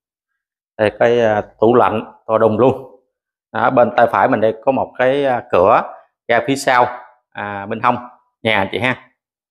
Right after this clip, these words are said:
Căn nhà mình á là phía sau còn khoảng là bảy tám mét đó chị nha.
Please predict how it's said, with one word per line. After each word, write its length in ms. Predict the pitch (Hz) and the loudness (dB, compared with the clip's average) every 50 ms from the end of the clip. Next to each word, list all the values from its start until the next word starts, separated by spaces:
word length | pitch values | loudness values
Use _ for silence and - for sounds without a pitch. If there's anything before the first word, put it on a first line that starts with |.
| _ _ _ _ _ _ _ _ _ _ - | _ _ _ _ _ _ _ _ _ _ 0
Căn 100 | 147 151 | 2 2
nhà 160 | 143 135 135 | 2 2 2
mình 160 | 135 135 127 139 | 0 0 2 2
á 160 | 156 175 180 | 2 2 2
là 260 | 151 127 123 120 120 - | 2 2 2 2 2 2
phía 80 | 190 | 0
sau 260 | 185 - 170 147 147 143 - | 0 2 2 2 2 2 2
còn 200 | 127 123 123 113 | 2 2 2 0
khoảng 260 | - 113 107 123 156 | -2 -2 -2 -2 0
là 180 | 160 131 117 110 | 2 2 2 2
bảy 200 | 107 - 131 117 | 2 2 2 2
tám 140 | - 190 | 2 0
mét 120 | 202 254 254 - | 0 0 0 0
đó 80 | 208 - | -2 -2
chị 100 | - 120 | -2 -2
nha. 160 | 131 175 180 | 0 0 0